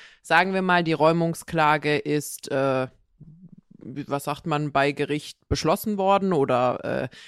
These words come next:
man hat die Räumung beschlossen bei Gericht. So, was passiert jetzt? Es kommt, es wird ein Gerichtsvollzieher ja mitbestellt für den Fall,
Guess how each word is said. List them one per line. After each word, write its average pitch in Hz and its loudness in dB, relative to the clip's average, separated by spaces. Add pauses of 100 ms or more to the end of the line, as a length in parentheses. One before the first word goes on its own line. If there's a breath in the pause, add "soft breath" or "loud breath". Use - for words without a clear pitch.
(120)
man 175 2
hat 190 4
die 196 0
Räumung 175 4
beschlossen 220 0
bei 208 -2
Gericht. 202 -6 (160)
So, 127 -6 (720)
was 165 0
passiert 156 -6
jetzt? - -12 (260)
Es - -6
kommt, 175 0
es - -6
wird 156 -2
ein 151 -2
Gerichtsvollzieher 202 -2
ja 202 0
mitbestellt 202 -2
für 208 -4
den 196 -2
Fall, 214 0